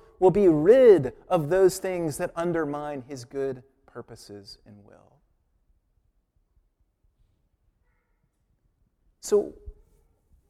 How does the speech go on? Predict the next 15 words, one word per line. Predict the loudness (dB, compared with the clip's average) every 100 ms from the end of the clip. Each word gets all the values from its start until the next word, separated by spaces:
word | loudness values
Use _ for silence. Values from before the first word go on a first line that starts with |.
| _ _ _
what's | _ -2 -2 -2
the | -8
solution? | 0 0 0 -4
We're | -6
just | -6 -10
in | -8 -6
the | -6
text. | -4 -6 -6 -8
So | 2
what's | 2 2
the | -2
solution | -6 -4 -2 -2 -6 -12
to | -8
this | -8
problem | -6 0 0 0 -8